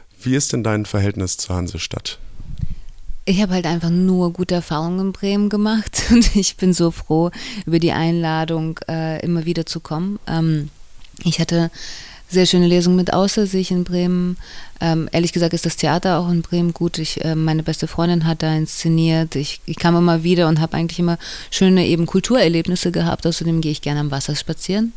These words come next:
Speaker 2: Ich finde, jede Stadt am Wasser hat schon mal gewonnen. Äh, und, ähm,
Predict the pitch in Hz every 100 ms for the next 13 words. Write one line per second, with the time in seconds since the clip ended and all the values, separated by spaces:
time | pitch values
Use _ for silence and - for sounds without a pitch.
0 | - - - - - - 165 156 160 156
1 | 151 156 156 147 151 160 151 - 151 147
2 | 143 143 160 160 - - - - - 170
3 | 165 160 - 170 170 165 - - 160 165
4 | 165 165